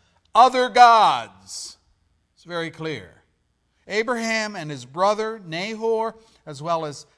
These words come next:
Terah the father, that whole household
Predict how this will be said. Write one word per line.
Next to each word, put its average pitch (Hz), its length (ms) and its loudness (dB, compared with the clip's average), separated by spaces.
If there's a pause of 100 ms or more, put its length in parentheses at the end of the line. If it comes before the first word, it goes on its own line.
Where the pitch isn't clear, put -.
Terah 214 460 -4
the 160 100 -10
father, 208 560 -6 (140)
that 196 200 -4
whole 226 220 -2
household 214 880 -6